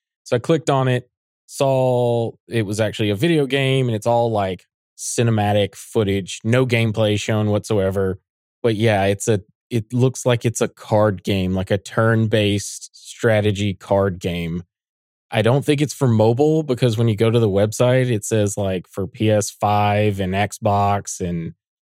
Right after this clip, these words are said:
P C and I think Nintendo Switch as well. But as researching it today, yeah, it's a card game. So I'm like, "Fuck that noise, man." <laughs> 'Cause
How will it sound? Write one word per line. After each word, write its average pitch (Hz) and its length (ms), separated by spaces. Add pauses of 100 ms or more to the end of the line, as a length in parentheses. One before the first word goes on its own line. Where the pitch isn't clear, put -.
(180)
P 117 220
C 107 580
and 87 400
I 90 60
think 101 240
Nintendo 98 440
Switch 107 300
as 101 140
well. 104 420 (720)
But 120 220
as 110 220
researching 123 560
it 110 140
today, 101 800 (500)
yeah, 92 180
it's 87 140
a 98 40
card 92 440
game. 87 420
So 107 320
I'm 110 160
like, 85 300
"Fuck - 500
that 92 220
noise, 95 420
man." 120 320
<laughs> - 80
'Cause - 140